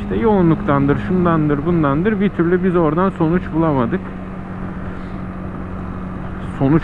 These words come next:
bulamamak ne demekse. Ne yapıyorsun ya? Bunlar,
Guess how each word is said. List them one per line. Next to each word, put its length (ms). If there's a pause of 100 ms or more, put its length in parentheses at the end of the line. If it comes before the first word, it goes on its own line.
(100)
bulamamak 520 (400)
ne 140
demekse. 480 (1500)
Ne 80
yapıyorsun 440
ya? 120 (3750)
Bunlar, 300